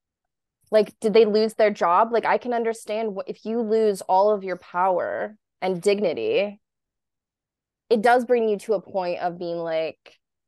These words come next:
"Man, the world is run by all these shadowy people, and there's, you know, the world is run by gangsters, and Donald Trump is my gangster."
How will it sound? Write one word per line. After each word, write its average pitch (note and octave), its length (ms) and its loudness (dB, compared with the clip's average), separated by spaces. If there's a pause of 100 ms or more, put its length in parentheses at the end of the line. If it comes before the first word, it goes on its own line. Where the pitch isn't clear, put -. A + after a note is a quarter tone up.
(340)
"Man, A3 340 -2
the G3+ 80 -2
world A3+ 460 0
is A3+ 160 -6
run G3 240 -4
by F#3 120 -2
all F3 120 -2
these F#3 140 -8
shadowy F3 440 -6
people, F#3+ 480 -6
and F3 120 -4
there's, F#3+ 400 -4 (160)
you F#3+ 160 -10
know, D3 380 -12 (200)
the G#3 60 -2
world A#3 260 2
is A#3 100 0
run A3 160 -2
by G3+ 100 0
gangsters, E3+ 920 -6
and F3 180 -10
Donald E3+ 380 -6
Trump F3 260 -12
is - 120 -14
my - 180 -10
gangster." - 720 -14